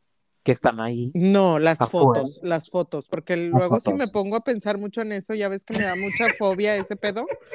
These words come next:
Speaker 1: <laughs> Salirme del planeta me da una fobia.
Speaker 2: Sí, sí, sí, sí, o sea, aunque sea mentalmente, si me salgo del planeta me da una fobia.
Speaker 1: Güey, es que ahí es donde te das,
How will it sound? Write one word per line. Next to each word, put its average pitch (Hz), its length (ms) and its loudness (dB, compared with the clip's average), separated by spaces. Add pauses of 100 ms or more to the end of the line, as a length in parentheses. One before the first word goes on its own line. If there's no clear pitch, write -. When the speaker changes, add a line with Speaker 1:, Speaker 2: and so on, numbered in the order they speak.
(200)
Speaker 1:
<laughs> 339 1600 4
Salirme 214 460 6
del 339 140 6
planeta 240 460 2
me 277 80 6
da 269 100 8
una 254 180 6
fobia. 233 720 4
Speaker 2:
Sí, 254 500 -2
sí, 214 380 -6
sí, 254 140 -10
sí, 240 340 -12
o 190 100 -12
sea, 349 260 4 (240)
aunque 240 280 -2
sea - 140 -2
mentalmente, 254 840 -4
si - 120 -14
me 202 120 -8
salgo 220 260 -6
del 277 120 -6
planeta 214 440 -4
me 254 100 -4
da 247 80 0
una 359 160 -4 (140)
fobia. 196 460 0 (1120)
Speaker 1:
Güey, 147 360 2
es - 140 -14
que 127 280 0
ahí 135 280 2
es 110 120 -6
donde 143 300 0
te 139 120 0
das, 113 220 2